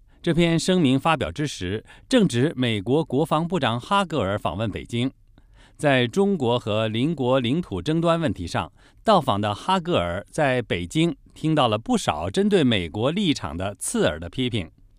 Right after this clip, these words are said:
而哈格尔也对中国设立东海空识区等地区政策提出了批评。中国国防部的声明说，中方要求美方充分认识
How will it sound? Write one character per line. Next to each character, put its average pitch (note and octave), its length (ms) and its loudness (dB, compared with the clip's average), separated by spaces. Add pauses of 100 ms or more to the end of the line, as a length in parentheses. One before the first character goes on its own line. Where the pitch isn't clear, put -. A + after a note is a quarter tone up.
(320)
而 D3+ 180 0
哈 A3 200 2
格 F3 120 -4
尔 F2+ 260 -2 (160)
也 C3 160 2
对 D3+ 240 4
中 G#3 240 0
国 B2 220 0
设 F3+ 160 0
立 B2+ 180 2
东 G#3 260 0
海 E2 220 -4
空 G2+ 240 0
识 B2 180 -2
区 F#3+ 300 0
等 G2 460 -2
地 F3+ 240 0
区 D3 280 -2
政 C3 240 -2
策 A2+ 300 0
提 - 160 -8
出 B2 140 -2
了 A#2+ 80 -2
批 A#2+ 180 -4
评。 G2 160 -4 (1000)
中 A3+ 160 2
国 C#3+ 220 4
国 A#2 140 -2
防 C3 180 0
部 C#3+ 80 -2
的 G2 100 0
声 B2+ 200 -4
明 E2 120 -4
说， G#2+ 300 -6 (320)
中 F#3+ 220 2
方 E3 260 0
要 E3 180 2
求 D#3 220 -4
美 F#2 180 -4
方 B2+ 320 -2
充 A3 320 0
分 E3 220 0
认 C3+ 180 0
识 G2 320 -4